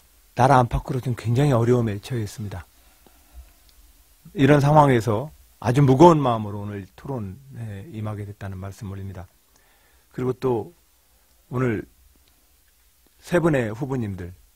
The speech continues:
많이 배우겠습니다. 음, 좋은 토론을 해보겠습니다.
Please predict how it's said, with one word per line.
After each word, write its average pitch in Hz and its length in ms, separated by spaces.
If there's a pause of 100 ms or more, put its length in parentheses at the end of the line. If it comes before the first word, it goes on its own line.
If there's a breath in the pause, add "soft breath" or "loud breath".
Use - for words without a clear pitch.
많이 113 300
배우겠습니다. 104 720 (880)
음, - 120 (300)
좋은 120 320
토론을 107 640 (320)
해보겠습니다. 107 580